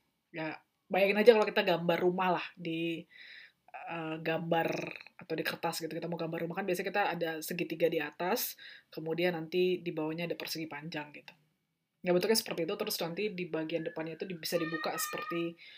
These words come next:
pintu, lalu di, eh, dalamnya ketika kita buka nanti lihat ada kantongan-kantongan isinya buku-buku kecil. Gue inget dulu, gue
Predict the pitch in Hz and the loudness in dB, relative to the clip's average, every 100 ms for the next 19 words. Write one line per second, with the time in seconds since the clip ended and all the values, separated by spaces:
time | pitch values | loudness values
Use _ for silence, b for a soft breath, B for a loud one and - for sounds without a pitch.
0 | B - 165 156 196 269 311 _ b b | B 0 0 0 2 2 0 _ b b
1 | b - 165 196 196 180 175 170 170 170 | b -4 -2 0 0 0 0 0 -2 -2
2 | 165 _ - 170 160 165 _ - 170 165 | -6 _ -14 -8 -8 -8 _ -6 0 2
3 | 165 208 196 175 170 165 165 196 180 202 | 0 -2 0 0 0 -4 -4 -4 -2 -4
4 | 185 170 165 165 165 165 165 156 160 175 | -4 -6 -4 -6 -8 -10 -8 -8 -8 -8
5 | 170 170 170 170 156 156 - 156 - 151 | -8 -6 -6 -8 -10 -12 -12 -10 -8 -8
6 | 139 - _ _ 185 185 180 175 180 _ | -10 -16 _ _ 0 2 2 -2 -6 _
7 | - 165 180 190 190 - _ - - _ | -6 2 2 2 -2 -6 _ -20 -20 _
8 | 180 180 | -2 2